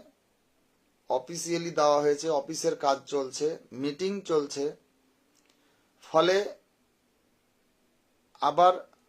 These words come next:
পেপার পত্রিকায় দেবেন এবং সেই ওয়েবসাইট লঞ্চ করতে গেলে সেই অফিসটাকে আবার আপনার শুভ উদ্বোধনে রূপান্তরিত করতে পারে।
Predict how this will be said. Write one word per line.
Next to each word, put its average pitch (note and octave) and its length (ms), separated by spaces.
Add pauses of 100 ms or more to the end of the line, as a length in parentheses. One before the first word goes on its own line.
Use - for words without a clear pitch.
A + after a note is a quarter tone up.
(440)
পেপার D#3+ 360
পত্রিকায় E3+ 640
দেবেন C3+ 240 (2000)
এবং E3+ 240 (960)
সেই E3 180
ওয়েবসাইট F3 560 (880)
লঞ্চ E3+ 220 (120)
করতে F3 340
গেলে E3 180
সেই E3 140
অফিসটাকে D#3+ 720
আবার D3 240
আপনার D3 260
শুভ C#3 140 (180)
উদ্বোধনে D3 540 (420)
রূপান্তরিত C#3 540
করতে A#2 320 (500)
পারে। A#2 280